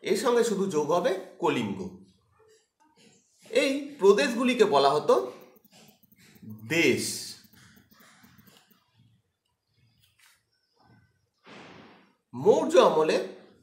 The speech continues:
গ্রাম ছিল সবার নিচের শ্রেণী, অর্থাৎ গ্রাম ছিল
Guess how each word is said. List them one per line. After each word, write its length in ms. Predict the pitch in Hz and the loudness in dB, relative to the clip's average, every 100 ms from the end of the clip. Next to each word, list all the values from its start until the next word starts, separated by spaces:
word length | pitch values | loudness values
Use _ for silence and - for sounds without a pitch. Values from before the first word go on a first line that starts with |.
| _ 110 | _ -16
গ্রাম 480 | 123 170 254 349 | 0 4 4 2
ছিল 280 | - 180 170 - - - _ _ _ - - _ _ _ _ _ _ _ | -4 -4 -4 -6 -10 -20 _ _ _ -20 -20 _ _ _ _ _ _ _
সবার 420 | - 143 139 196 320 - - - _ _ _ _ _ _ _ - | -8 -4 0 2 0 -4 -14 -20 _ _ _ _ _ _ _ -14
নিচের 500 | 135 180 220 254 233 | -4 -2 0 4 2
শ্রেণী, 460 | - 117 98 95 - | 2 -2 -4 -6 -2
অর্থাৎ 440 | 135 - 240 - - | -2 0 -4 -4 -10
গ্রাম 380 | 127 160 254 262 | 0 2 2 -2
ছিল 300 | - 156 170 | -6 -4 -2